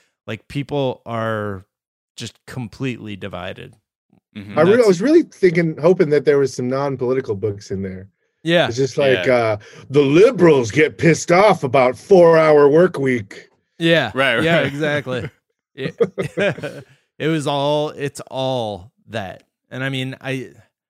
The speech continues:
Speaker 1: I don't think that's normal, that there's not a single book that is, like, not that.
Speaker 2: Was
Speaker 1: You
Speaker 2: God
Speaker 1: know.
Speaker 2: Level Knowledge Darts by Desus and Mero on there?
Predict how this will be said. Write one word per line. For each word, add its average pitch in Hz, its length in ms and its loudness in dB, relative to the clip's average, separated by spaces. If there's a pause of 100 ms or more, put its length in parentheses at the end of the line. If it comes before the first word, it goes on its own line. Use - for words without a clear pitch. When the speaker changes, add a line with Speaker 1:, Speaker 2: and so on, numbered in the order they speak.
(160)
Speaker 1:
I 135 60 -10
don't 196 220 -4
think 190 300 -10
that's - 580 -12 (300)
normal, 135 680 -10
that 110 200 -14
there's 120 200 -12
not 120 240 -8
a 113 40 -8
single 127 440 -10
book 110 360 -12
that 104 140 -14
is, 98 200 -14
like, 98 400 -18 (380)
not 101 440 -14 (100)
that. - 260 -20 (420)
Speaker 2:
Was 110 160 -4
Speaker 1:
You 131 60 -6
Speaker 2:
God 120 280 0
Speaker 1:
know. 127 60 0
Speaker 2:
Level 123 220 0
Knowledge 117 400 -2
Darts 147 480 -6 (160)
by 107 240 -2
Desus 110 360 -10
and 110 100 -8
Mero 123 240 -4
on 135 140 -10
there? 151 160 -16